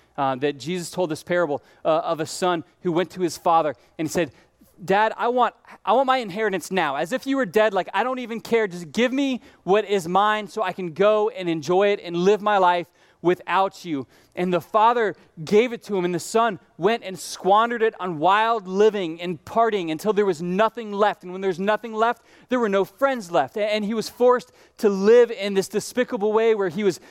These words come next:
feeding pigs, and it would have been something that a young Jewish boy would have found completely disgusting to do. And as he was doing it, he looked at the food he was giving to the pigs, and he meant, said, "I wish I could eat that. I'm so hungry." And he had this moment where he came to his senses.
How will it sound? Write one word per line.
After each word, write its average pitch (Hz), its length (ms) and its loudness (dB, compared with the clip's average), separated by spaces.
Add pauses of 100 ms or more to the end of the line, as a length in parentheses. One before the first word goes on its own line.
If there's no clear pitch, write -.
feeding 240 440 -2
pigs, 226 340 4
and 196 60 -10
it - 20 -10
would 202 160 0
have 196 140 2
been 202 120 -2
something 214 280 -2
that 196 120 4
a 190 80 2
young 214 280 -4
Jewish 214 280 -4
boy 196 280 0 (240)
would 196 80 2
have 196 80 0
found 208 200 -2
completely 254 540 -4
disgusting 220 600 -2
to 185 100 -8
do. 208 180 -2
And 185 160 -4
as 226 300 -4
he 240 100 -8
was 220 140 -8
doing 233 240 -2
it, 175 120 -2 (200)
he 226 120 0
looked 214 220 2
at 233 140 -8
the 208 100 2
food 254 300 -4
he 220 80 0
was 208 160 -4
giving 233 240 -2
to 190 80 -8
the 196 60 -6
pigs, 196 200 -2
and 196 80 -6
he 190 40 -6
meant, 202 260 -2
said, 202 140 -4 (220)
"I 226 140 0
wish 247 320 0
I 240 160 -2
could 240 240 -10
eat 208 200 -10
that. 214 120 4
I'm 190 120 0
so 233 220 2
hungry." 196 340 0
And 180 100 -2
he 190 60 0
had 214 100 0
this 185 160 -10 (260)
moment 208 440 2
where 196 120 0
he 196 60 0
came 214 320 -6
to - 140 -10
his 185 120 2
senses. 196 480 -4